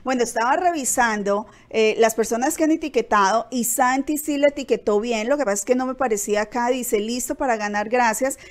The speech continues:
Santi etiquetó a Byron Bosa, Adrián Homero y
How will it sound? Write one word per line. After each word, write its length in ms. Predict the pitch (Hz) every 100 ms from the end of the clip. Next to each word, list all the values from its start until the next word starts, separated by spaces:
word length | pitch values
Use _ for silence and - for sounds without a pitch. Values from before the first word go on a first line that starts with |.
| -
Santi 560 | - 254 262 254 311 -
etiquetó 680 | 240 240 214 214 220 240 240
a 120 | 214
Byron 540 | 185 226 240 277 302
Bosa, 540 | 240 226 214 - 254 -
Adrián 540 | 202 202 208 220 247
Homero 580 | 277 247 226 220 240 - -
y 580 | 233 220 214 208 202